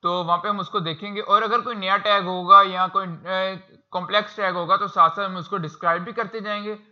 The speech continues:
तो ये, ये हमारी एचटीएमएल की जो basic video है जो beginners के लिए हैं, वो यहाँ तक है और आगे जो हम शुरू करेंगे वो हम एक professional वेब डेवलपमेंट का कोर्स start करेंगे जिसमें हम सीएसएस से start करेंगे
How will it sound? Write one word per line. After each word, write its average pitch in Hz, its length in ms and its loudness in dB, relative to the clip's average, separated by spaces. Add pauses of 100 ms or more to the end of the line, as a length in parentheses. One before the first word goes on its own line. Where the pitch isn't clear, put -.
(340)
तो 208 360 2 (180)
ये, 170 200 -12 (220)
ये 190 200 -2
हमारी 226 260 4
एचटीएमएल 214 580 -6
की 214 180 -8
जो 190 140 -6
basic 160 380 -8
video 170 380 -6
है 190 200 -4
जो 180 160 -4
beginners 165 420 -8
के 190 140 -10
लिए 170 140 -10
हैं, 180 280 -12 (600)
वो 180 100 -2
यहाँ 165 300 6
तक 220 160 -8
है 226 80 2
और 202 180 8
आगे 175 280 6
जो 214 120 -6
हम 208 120 -4
शुरू 196 280 -8
करेंगे 196 380 -6
वो 190 160 -6
हम 190 160 -10
एक 180 240 -10
professional 185 520 -6
वेब 185 160 -2
डेवलपमेंट 180 440 -4
का 202 60 0
कोर्स 170 280 -4
start 160 460 2
करेंगे 196 380 -6
जिसमें 170 360 -12
हम 190 100 -8
सीएसएस 175 440 -8
से 202 120 -14
start 151 320 2
करेंगे 190 420 -12